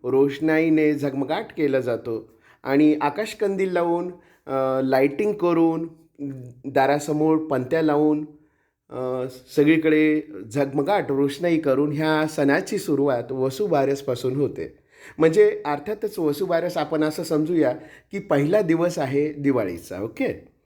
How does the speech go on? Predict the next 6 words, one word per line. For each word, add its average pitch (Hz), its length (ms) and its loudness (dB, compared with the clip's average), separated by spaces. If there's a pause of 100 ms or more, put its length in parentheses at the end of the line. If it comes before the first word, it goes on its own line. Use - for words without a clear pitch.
(500)
आता 139 220 0
दुसरा 165 420 2
दिवस 214 360 0
आहे 180 300 -4 (1200)
तो 190 380 2
धनत्रयोदशी. 143 1160 0